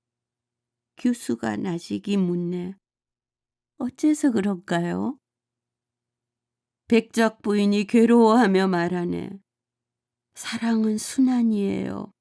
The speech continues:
그러면서 그녀 너그럽게 건네주네. 찻잔을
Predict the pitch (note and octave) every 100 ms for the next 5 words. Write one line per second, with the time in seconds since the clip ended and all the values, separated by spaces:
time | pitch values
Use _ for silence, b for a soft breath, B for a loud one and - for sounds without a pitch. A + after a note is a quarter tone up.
0 | _ _ _ _ _ _ A#3+ A#3 A3 G#3
1 | G3 G3 G3+ G3 A3 G3+ G#3 G3+ G3+ G3
2 | G3+ G#3 C4+ B3+ A3 - A3 G#3+ F#3+ F#3+
3 | F#3 F3+ F3+ F3+ F3 F3 F#3 _ _ _
4 | _ _ _ - - A#3+ - G#3 G3+ F#3+
5 | G3 G3+